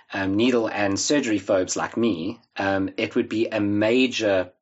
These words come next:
problem to go and get circumcised today. It's a very painful operation for an adult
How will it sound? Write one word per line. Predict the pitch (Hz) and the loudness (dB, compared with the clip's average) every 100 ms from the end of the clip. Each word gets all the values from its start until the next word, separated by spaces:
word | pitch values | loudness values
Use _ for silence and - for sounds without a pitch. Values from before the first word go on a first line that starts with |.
| - | -6
problem | - 139 98 76 | 0 0 0 -8
to | - 101 | -8 -2
go | 104 | 0
and | 95 90 | 0 -2
get | 90 | -4
circumcised | - 95 92 - 90 82 | -4 -4 -4 -4 -4 -4
today. | 90 104 95 82 | -4 -2 -2 -4
It's | 80 | -6
a | 95 | -6
very | 87 107 110 117 | -2 0 0 0
painful | - 101 95 101 | -4 -8 -6 -8
operation | - 95 82 82 92 | -4 -4 -4 -6 -8
for | 90 | -8
an | 85 | -6
adult | 90 92 90 | -6 -6 -6